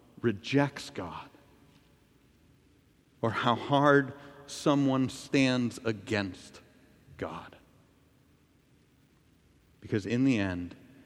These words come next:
this is a story about a guy who did just that. This is a story about a guy who,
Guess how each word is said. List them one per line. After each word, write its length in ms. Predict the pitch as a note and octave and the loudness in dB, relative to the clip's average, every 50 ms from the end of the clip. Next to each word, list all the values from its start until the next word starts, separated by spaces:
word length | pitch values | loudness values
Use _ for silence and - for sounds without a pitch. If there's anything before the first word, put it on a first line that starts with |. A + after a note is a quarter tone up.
| - - _ - - - - | -20 -20 _ -20 -20 -16 -8
this 320 | A2+ A2+ C#3 E3 E3 - | 2 4 4 4 4 0
is 120 | G#3 F#3+ F#3 | -8 -2 -2
a 80 | F3 | -2
story 680 | C#3+ - - - - - B2 A#2+ B2 B2 C3+ D3+ D#3+ E3+ - - - - - - - - - - - - - - _ _ _ - - | -2 -2 -6 -6 -2 0 2 4 4 4 4 2 0 -4 -10 -14 -20 -20 -20 -20 -20 -20 -20 -20 -20 -20 -20 -20 _ _ _ -2 0
about 400 | A#2 A2 G#2 B2 A2 A2 G#2+ G2+ | 0 0 2 2 4 4 4 2
a 60 | G2 | 0
guy 480 | F#2 F2+ G2+ A2+ G#2 G#2+ A2+ C3+ D3+ C3 | -4 -2 0 2 2 2 2 0 -2 -2
who 200 | A2 C3 A#2+ G2+ | 0 0 -2 -2
did 320 | - - A2+ A#2+ A2+ G#2 | 0 2 2 2 2 0
just 380 | - - G#2 G2 F#2 - - - | -2 -4 -4 -4 -4 -8 -12 -10
that. 240 | F2+ F2 D#2 D#2 - - - - _ _ _ _ _ _ - - _ _ _ _ _ _ _ _ _ _ _ _ - | -10 -10 -10 -12 -14 -18 -20 -20 _ _ _ _ _ _ -20 -20 _ _ _ _ _ _ _ _ _ _ _ _ 6
This 220 | - D#3 D#3 - - | 6 6 6 6 -2
is 140 | G#3+ G#3 | 2 6
a 100 | A3 E3+ | 6 6
story 640 | - - - - - D#3+ D3+ D#3 D#3 C#3+ A#2 F#2+ D#2+ - - - - - - - - - - - - - - - - - - - - - _ _ _ _ _ _ _ _ - _ _ _ _ - _ _ _ _ - - | 6 4 -6 2 6 8 8 8 8 8 6 4 0 -6 -12 -18 -20 -20 -20 -20 -20 -20 -20 -20 -20 -20 -20 -20 -20 -20 -20 -20 -20 -20 _ _ _ _ _ _ _ _ -20 _ _ _ _ -20 _ _ _ _ -4 -2
about 260 | C3 B2 B2 A#2+ A#2+ | 2 4 6 6 6
a 60 | B2 | 4
guy 420 | B2+ A#2 C#3+ D3+ E3 E3+ D#3 A#2 | 2 4 4 4 6 6 4 4
who, 200 | G2+ G2+ B2 A2 | 4 2 2 0